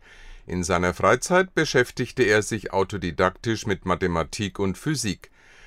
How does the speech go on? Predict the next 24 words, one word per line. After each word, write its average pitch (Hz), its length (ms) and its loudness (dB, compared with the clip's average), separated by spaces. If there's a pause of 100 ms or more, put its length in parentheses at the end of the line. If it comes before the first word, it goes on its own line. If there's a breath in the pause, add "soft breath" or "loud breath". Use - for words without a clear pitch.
(120)
Darin 147 360 4
war 127 140 8
er 107 160 4
so 98 260 2
erfolgreich, 110 840 0
dass 131 240 6
er 113 180 6
siebzehnhundertfünfundvierzig 113 2000 0
vom 87 240 -2
Verlag 95 680 4
Hohmanns 110 520 2
Erben 101 520 0 (300 loud breath)
als 95 340 0
Kartograf 90 800 -2
angestellt 90 640 -2
wurde. 92 260 -2 (1080 soft breath)
Siebzehnhunderteinundfünfzig 131 1900 0
wurde 151 200 2
er 127 120 6
Professor 107 640 2
für 95 200 0
Mathematik 87 800 -2
am 95 160 0
Ägidiengymnasium 92 1300 0